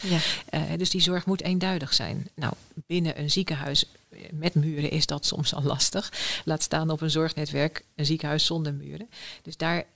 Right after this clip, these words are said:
Speaker 2: hebben we een centraal coördinatieteam op, die met die ziekenhuizen elke keer kijkt naar, kan de zorg eenduidig blijven? Hoe is de kwaliteit van zorg?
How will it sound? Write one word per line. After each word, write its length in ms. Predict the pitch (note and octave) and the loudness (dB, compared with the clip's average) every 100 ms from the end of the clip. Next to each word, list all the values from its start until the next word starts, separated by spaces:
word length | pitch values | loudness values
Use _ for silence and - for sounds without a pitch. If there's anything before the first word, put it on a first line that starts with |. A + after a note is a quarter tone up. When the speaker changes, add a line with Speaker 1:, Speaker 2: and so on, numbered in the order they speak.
| - - | -18 -2
Speaker 2:
hebben 200 | D3+ D#3+ | 0 0
we 60 | |
een 60 | D#3 | 2
centraal 400 | - D#3+ D#3 C#3+ | 2 2 0 0
coördinatieteam 840 | - D3 D3 F#3+ - G#3 - G#3 | 0 2 2 2 0 0 2 2
op, 300 | F3+ A#3 - - | 2 -2 -4 -14
die 240 | D3 D3 | -4 0
met 220 | D#3 G#3 | 2 2
die 120 | G3+ | 2
ziekenhuizen 640 | D#3+ G3 F3 D3+ D#3 D#3+ - | 2 2 0 0 2 2 2
elke 220 | D#3+ - | 0 -2
keer 180 | - D3 | -2 -2
kijkt 300 | - D#3+ D#3+ | 2 2 2
naar, 260 | C#3+ C#3 - - - - _ - | 0 0 -2 -10 -14 -20 _ -6
kan 180 | E3+ E3 | -2 0
de 60 | |
zorg 300 | C#3+ B2+ - | 0 -2 -2
eenduidig 480 | D3 D3 C#3 D3 - | 0 2 2 0 0
blijven? 540 | G3 G3+ G#3 F#3+ F#3+ - | 0 2 0 0 -2 0
Hoe 160 | D3 C#3+ | 0 2
is 80 | - | 2
de 80 | |
kwaliteit 560 | - D#3+ F3 - G3+ G#3 | 2 0 0 2 0 0
van 180 | F#3+ F3+ | 0 0
zorg? 360 | E3+ F3+ - | 2 0 -2